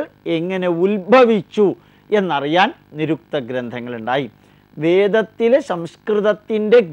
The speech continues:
ഗ്രാമർ എന്താണെന്നറിയാൻ വേണ്ടിയിട്ട് വ്യാകരണ ഗ്രന്ഥങ്ങളുണ്ടായി. വേദത്തിലെ മന്ത്രങ്ങൾ എഴുതിയിരിക്കുന്ന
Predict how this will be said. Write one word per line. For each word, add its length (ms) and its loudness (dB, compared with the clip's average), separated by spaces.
ഗ്രാമർ 520 4
എന്താണെന്നറിയാൻ 880 0
വേണ്ടിയിട്ട് 480 -4
വ്യാകരണ 480 -4
ഗ്രന്ഥങ്ങളുണ്ടായി. 800 -4
വേദത്തിലെ 880 4
മന്ത്രങ്ങൾ 760 0
എഴുതിയിരിക്കുന്ന 1080 -2